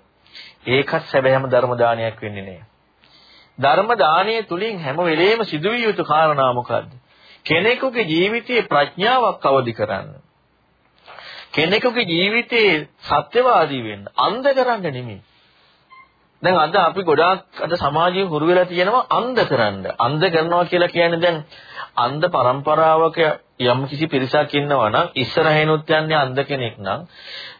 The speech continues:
මැදිනුත් යන්නේ අන්ධ කෙනෙක් නම් පිටිපස්සෙන් යන්නේ අන්ධ කෙනෙක් නම් මේ අන්ධ යන පිළිවෙලට ඕන විදිහකට යනවා. නමුත් පින්වතුනි මේ බුදුරයන් වහන්සේගේ ධර්මය කියලා කියන්නේ මේ අන්ධ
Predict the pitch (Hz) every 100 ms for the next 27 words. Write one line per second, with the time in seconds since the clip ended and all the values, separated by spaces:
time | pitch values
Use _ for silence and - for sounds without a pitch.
0 | _ - 113 120 143 175 180 180 175 170
1 | 170 127 127 135 143 135 123 135 175 123
2 | 127 156 165 156 165 165 156 156 - 113
3 | 127 147 151 127 120 190 220 220 - 131
4 | 147 165 185 175 175 175 175 180 202 220
5 | 208 220 247 240 240 214 151 107 95 -
6 | _ _ _ _ _ - - - - -
7 | 147 202 202 185 190 208 202 202 196 143
8 | 147 185 190 196 202 196 - 202 202 151
9 | 143 170 190 190 190 165 - 160 113 101
10 | 147 247 _ _ _ 135 175 - 135 180
11 | 214